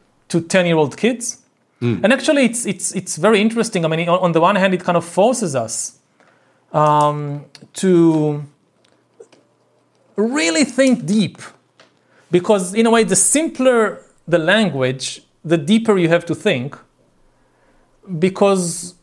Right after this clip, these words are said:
Speaker 1: when you, complicated language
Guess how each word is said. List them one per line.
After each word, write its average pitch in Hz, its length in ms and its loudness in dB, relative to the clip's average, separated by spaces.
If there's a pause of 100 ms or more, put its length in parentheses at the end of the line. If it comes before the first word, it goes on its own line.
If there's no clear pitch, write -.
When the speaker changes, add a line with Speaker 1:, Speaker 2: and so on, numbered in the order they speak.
(160)
Speaker 1:
when 196 200 0
you, 202 380 -6 (360)
complicated 254 720 2
language 147 800 -2